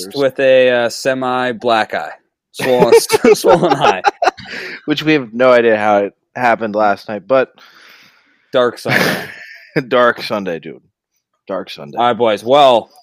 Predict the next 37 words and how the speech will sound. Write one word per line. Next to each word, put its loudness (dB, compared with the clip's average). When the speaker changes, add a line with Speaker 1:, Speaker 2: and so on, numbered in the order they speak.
Speaker 2:
I'm, -4
uh, -2
I'm -8
glad 2
to -6
have, 2
uh, 0
you -4
know, -6
Cam -6
back. -2
I -18
mean, -16
that's, -14
you -20
know, -18
it's -20
been -12
a -8
while. -2
Kurt, -2
thank -6
you -20
for -20
coming -4
on. -2
Let's -6
get 4
into 2
some, 2
uh, 6
some -4
of 0
the, 2
uh, 4
topics -2
here. -2